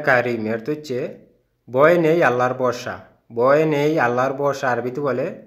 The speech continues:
"মাফি কুফ আল্লাহ কারিম।" মাফি এর তো হচ্ছে নাই বা নেই,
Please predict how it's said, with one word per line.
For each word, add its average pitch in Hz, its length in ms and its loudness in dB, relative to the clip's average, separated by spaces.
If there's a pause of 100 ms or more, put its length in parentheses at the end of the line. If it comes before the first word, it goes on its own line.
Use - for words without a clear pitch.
(340)
"মাফি 131 400 2
কুফ 165 340 0
আল্লাহ 135 420 0 (100)
কারিম।" 104 340 -4 (680)
মাফি 135 380 4
এর 147 140 4
তো 147 100 -4
হচ্ছে 147 220 -2
নাই 127 340 0
বা 135 160 0
নেই, 131 440 -4